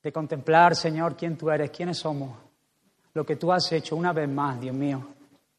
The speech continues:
Libra, Señor, a mis hermanos de creer que estas cosas ya las sabemos, para que podamos regocijarnos en el Dios de nuestra salvación, Señor.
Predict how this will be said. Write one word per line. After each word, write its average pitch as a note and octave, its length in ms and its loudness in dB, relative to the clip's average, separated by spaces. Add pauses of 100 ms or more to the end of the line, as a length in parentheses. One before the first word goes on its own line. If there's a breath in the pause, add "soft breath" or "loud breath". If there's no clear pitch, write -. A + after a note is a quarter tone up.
(1080)
Libra, F3+ 300 4
Señor, F3 420 2
a E3+ 40 2
mis E3+ 220 -2
hermanos E3 500 0
de D3 520 -2
creer E3 400 4
que F3+ 100 -10
estas - 180 -8
cosas E3 320 -2
ya D#3 140 0
las D#3+ 140 0
sabemos, D3+ 400 -2 (1300 soft breath)
para D3+ 160 0
que D3+ 100 -2
podamos D#3+ 400 4
regocijarnos D#3 800 2
en D3 80 -4
el C#3 100 -2
Dios D3+ 180 2
de D3 100 -2
nuestra D3+ 300 -6
salvación, C3 600 -8
Señor. C3 400 -10